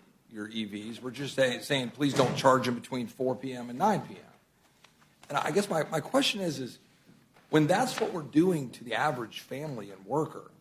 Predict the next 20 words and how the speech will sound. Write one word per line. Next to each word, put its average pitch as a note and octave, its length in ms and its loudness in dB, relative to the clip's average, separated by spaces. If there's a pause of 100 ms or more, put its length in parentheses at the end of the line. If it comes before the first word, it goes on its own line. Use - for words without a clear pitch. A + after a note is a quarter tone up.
(100)
like, C3 120 -8 (320)
what E3+ 120 8
do D4+ 60 6
they A#3 180 4
do? A#3+ 320 0 (520)
What F#3 100 2
do A3+ 60 6
they G#3+ 160 6
say? G3+ 540 0
I - 40 -10
mean, D#3+ 140 4
that's, F#3+ 200 2 (300)
that's, A3+ 200 4 (100)
uh, - 160 6
my F#3+ 180 6
predominant G3 580 4
concern D#3+ 320 4
here G3 140 8
is C3+ 80 2
that D3 120 2